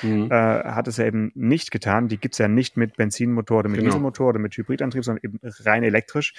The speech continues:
Speaker 2: und hat eben dann dadurch, hat man sich eben auf eine, äh, andere Form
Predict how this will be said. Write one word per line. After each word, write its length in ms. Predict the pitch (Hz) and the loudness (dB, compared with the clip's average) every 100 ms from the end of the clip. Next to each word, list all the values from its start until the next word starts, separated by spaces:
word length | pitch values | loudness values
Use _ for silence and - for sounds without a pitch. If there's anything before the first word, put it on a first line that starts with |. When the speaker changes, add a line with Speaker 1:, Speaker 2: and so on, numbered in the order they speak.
| - - - | -16 -16 -2
Speaker 2:
und 160 | 131 117 | 0 2
hat 240 | 123 - - | 0 -4 -8
eben 200 | 139 113 | -4 -2
dann 180 | 113 110 | -2 0
dadurch, 460 | 101 107 123 123 - | 0 2 0 -2 -6
hat 100 | - | -6
man 120 | 120 | -4
sich 140 | 120 | -2
eben 140 | 127 120 | -2 0
auf 200 | 120 127 | 0 2
eine, 360 | 123 117 117 - - - - _ - | 0 2 0 -4 -16 -20 -20 _ 0
äh, 460 | 120 113 113 - - - | 2 2 0 -2 -6 -2
andere 480 | 139 165 135 120 120 | 2 6 6 4 0
Form 600 | - 120 123 127 127 | 2 6 8 8 2